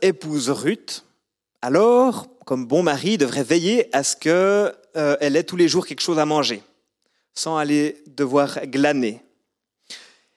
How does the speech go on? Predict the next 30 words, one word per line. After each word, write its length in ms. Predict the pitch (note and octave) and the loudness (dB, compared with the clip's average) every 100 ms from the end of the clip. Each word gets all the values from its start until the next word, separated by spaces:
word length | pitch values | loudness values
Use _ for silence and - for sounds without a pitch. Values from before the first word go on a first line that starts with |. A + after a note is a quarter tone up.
| _ _ - | _ _ -2
Mais 100 | F3 | 0
la 120 | F#3 | 0
stratégie 480 | - B3 A3+ F#3+ G#3+ | 0 0 2 2 0
de 60 | |
Naomi, 480 | D3+ D3 B2 B2+ A3+ | 2 2 2 2 2
d'aller 240 | D3 B2+ | 0 0
demander 300 | C3+ C#3+ C#3 | 0 0 2
Boaz 280 | C3+ C#3+ C3 | 2 2 2
en 40 | C3 | 0
mariage, 340 | B2 C3+ E3+ | 0 0 -2
c'est 160 | - D3 | -2 -6
une 120 | C3 | -6
stratégie 520 | - D3 D#3 D3+ F#3 | -6 -4 -2 -2 -2
risquée. 640 | D#3 E3 - - C3 F2+ _ _ _ _ _ _ _ _ _ _ - - _ _ _ _ | -2 -2 -4 -4 -8 -10 _ _ _ _ _ _ _ _ _ _ -20 -20 _ _ _ _
Ça 140 | - A#2+ | -16 -12
se 80 | |
faisait 240 | - C#3 D3 | -8 -2 0
pas 120 | - | 0
comme 200 | G#3 G3 | 0 0
ça 140 | A3+ | 0
à 60 | F#3 | 0
l'époque. 500 | A#2 - - - - | -2 -8 -16 -16 -12
Puis 100 | - | -2
en 80 | E3 | -2
plus, 320 | E3 B3+ - | 2 0 0
souvenez-vous, 560 | - D#3+ D3 E3+ F#3+ F#3 | -4 -6 -2 -2 -2 -6
Ruth, 320 | - G3 - | -4 -4 0
elle 100 | C3 | 2
est 60 | B2+ | 4
moabite. 720 | D3 F#3 E3 G3 - - - | 4 2 0 -4 -8 -10 -12